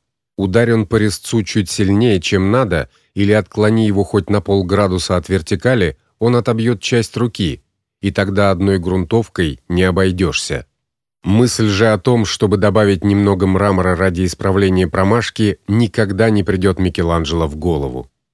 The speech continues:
Высечь статую из цельного куска мрамора — это идеал, к которому стремится каждый скульптор.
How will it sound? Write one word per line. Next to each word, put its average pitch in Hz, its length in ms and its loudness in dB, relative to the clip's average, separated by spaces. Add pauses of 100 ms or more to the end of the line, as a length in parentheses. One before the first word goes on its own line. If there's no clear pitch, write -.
(140)
Высечь 131 460 0
статую 120 500 0
из 110 120 -4
цельного 113 440 0
куска 110 380 -2
мрамора — 104 580 0 (200)
это 107 260 0
идеал, 104 600 0
к - 100 -20
которому 98 460 0
стремится 104 580 -2
каждый 92 480 -2
скульптор. - 680 -4